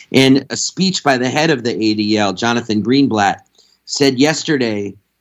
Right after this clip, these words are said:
that people in organizations, like organizations that I, I proudly ally myself with, like Jewish Voice for Peace and a group called If Not Now, this is the words he used, "Jewish Voice for Peace,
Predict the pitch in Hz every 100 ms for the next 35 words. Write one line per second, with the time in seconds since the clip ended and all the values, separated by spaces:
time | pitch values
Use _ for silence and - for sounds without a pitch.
0 | _ 101 101 123 117 - - 170 170 165
1 | 165 123 131 117 123 120 117 113 120 117
2 | 113 110 190 214 190 175 165 147 156 139
3 | 151 131 127 127 - 117 104 - 120 131
4 | 127 123 104 117 123 117 101 - 101 95
5 | 95 87 - 98 90 123 117 110 107 110
6 | - - 92 113 110 101 - - _ -
7 | - _ _ - 107 110 98 107 120 -
8 | 113 - 113 110 110 110 120 117 107 95
9 | 123 139 175 147 127 120 110 - 104 95
10 | 80 - - 147 139 147 139 139 123 -
11 | 123 113 -